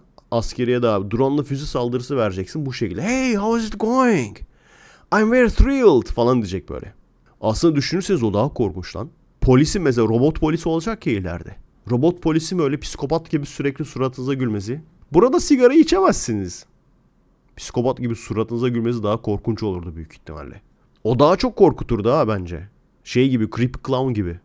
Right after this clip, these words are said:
Neden her şeyi gittikçe yavaşlatıyorlar bilmiyorum. Şey, gittikçe yumuşatıyorlar bilmiyorum arkadaşlar. Bunu fark ettiniz mi? Seneler ilerledikçe gerçekten her şeyi gittikçe yumuşatmaya başladılar abi. Bir ara şey vardı. E, Ali Desidero'nun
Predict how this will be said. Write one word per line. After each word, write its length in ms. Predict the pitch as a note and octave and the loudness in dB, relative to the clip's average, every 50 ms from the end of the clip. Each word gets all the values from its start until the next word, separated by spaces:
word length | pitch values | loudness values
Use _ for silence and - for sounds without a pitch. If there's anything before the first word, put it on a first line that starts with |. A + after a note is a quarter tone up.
| - _ _ _ _ _ _ _ _ - _ - | -20 _ _ _ _ _ _ _ _ -16 _ 0
Neden 220 | B2 C#3+ F#3 A3+ | 2 2 4 2
her 160 | A#3+ B3 A#3+ | 2 0 0
şeyi 260 | - - G3+ F#3 E3+ C#3 | -2 -4 -6 -6 -4 -4
gittikçe 380 | C3+ C3 - D3 C3 - D#3 | -6 -6 -8 -10 -8 -6 -4
yavaşlatıyorlar 680 | C#3 B2+ B2 A#2+ B2 B2 - C3 B2 - C#3 C#3 D3+ C#3+ | -2 0 0 -2 -2 -4 -6 -8 -6 -4 -4 -4 -4 -4
bilmiyorum. 380 | D#3 D3+ C3+ A#2 G#2 G2 F#2+ - G#2+ | -4 -4 -4 -4 -4 -6 -8 -12 -12
Şey, 300 | - - G#2 G2 - - _ _ _ - A2 A2+ | -8 -8 -8 -8 -10 -14 _ _ _ -16 -14 -14
gittikçe 340 | G#2 - - C3 C3 C#3+ | -14 -12 -12 -10 -8 -4
yumuşatıyorlar 720 | B2+ B2 A2+ A#2 G#2+ - B2 A2+ - A#2 A2+ A2+ A2+ A2+ | -4 -4 -4 -6 -6 -6 -8 -8 -6 -6 -6 -6 -6 -8
bilmiyorum 360 | A#2 A2+ A2+ G#2 F#2+ F2 E2 E2 | -8 -8 -8 -8 -10 -10 -12 -14
arkadaşlar. 540 | E2 D#2+ - F#2+ E2+ D#2 - - - - _ _ _ _ _ _ _ - | -14 -14 -14 -14 -14 -14 -16 -20 -20 -20 _ _ _ _ _ _ _ -6
Bunu 160 | G#2+ C3 F3+ | -4 -4 -4
fark 360 | F3 - A2+ G#2+ A#2 A2+ - | -4 -4 -6 -6 -6 -6 -8
ettiniz 400 | C#3+ C3+ - - F#3+ A3+ A3 D#3+ | -10 -10 -10 -10 -10 -10 -8 -10
mi? 200 | A2 F2+ C2+ G#2+ - _ _ _ _ _ _ _ | -12 -12 -14 -16 -20 _ _ _ _ _ _ _
Seneler 460 | - - - A#2+ B2 C#3 D#3+ F#3 E3+ | -14 -4 -2 0 0 2 0 0 0
ilerledikçe 600 | - D3 C#3 D3 D3+ D#3+ E3+ E3+ G#3+ G3 - G3 | 2 2 2 2 2 2 0 -2 -4 -4 -2 0
gerçekten 600 | E3 E3+ F#3 G3+ - - E3 D#3+ - D3+ F3 G3 - _ _ _ | 0 0 0 0 -2 -4 -4 -2 -2 -4 -4 -4 -10 _ _ _
her 200 | - C3+ D#3 E3 | -2 -2 2 2
şeyi 260 | - - - F3 D3 | 2 2 0 -2 -2
gittikçe 380 | C3 B2 - - E3 - - E3 | -4 -6 -4 -6 -4 -2 -2 -2
yumuşatmaya 640 | C#3 B2+ C3 A#2+ - C3+ B2+ - - C3+ C3+ C3+ | 0 0 -2 -2 -2 -2 -4 -2 -2 -2 0 0
başladılar 500 | B2 G2 - - - D#2 D#2 D#2 C2 - | 0 0 -2 -4 -8 -10 -10 -10 -10 -10
abi. 300 | - - - - - - - - _ _ _ _ - - | -10 -10 -12 -12 -14 -14 -16 -20 _ _ _ _ -16 -2
Bir 140 | - A#2+ B2+ | 2 6 6
ara 180 | C#3 D#3 E3 E3+ | 8 6 6 6
şey 260 | - - D#3+ E3 E3+ | 4 4 4 4 4
vardı. 340 | D#3+ C#3 A#2 G#2 E2+ E2+ E2 - _ _ _ - | 4 4 4 2 0 -6 -10 -12 _ _ _ -8
E, 40 | G#2+ G#2+ - - | -8 -8 -6 -4
Ali 260 | - A2+ A#2 B2 C3 C3+ | -2 0 2 2 2 2
Desidero'nun 720 | C3+ B2+ - D3 C#3 C#3+ C#3+ C#3 C3+ B2+ C3 D3 F3 | 0 2 0 0 2 4 4 4 2 2 0 -2 -4